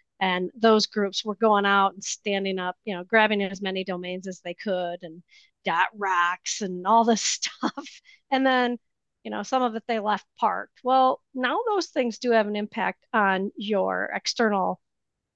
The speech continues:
uh, maturity score, if you will. So I feel like there's a lot of that,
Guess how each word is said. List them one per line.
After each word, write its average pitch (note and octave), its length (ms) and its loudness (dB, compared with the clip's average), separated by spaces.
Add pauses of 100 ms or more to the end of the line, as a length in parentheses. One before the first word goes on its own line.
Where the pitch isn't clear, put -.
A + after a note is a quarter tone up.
(100)
uh, F#2+ 360 -2
maturity G#3 840 -2 (420)
score, G3+ 640 -2
if A3 160 -14
you G3 80 -4
will. F3 260 -2
So F#3+ 500 -4 (480)
I G#3 60 -8
feel A#3 200 -2
like A3 180 -2
there's G3+ 180 -2
a G#3 60 -2
lot G3 340 0
of F#3 220 -6
that, F#3 340 -2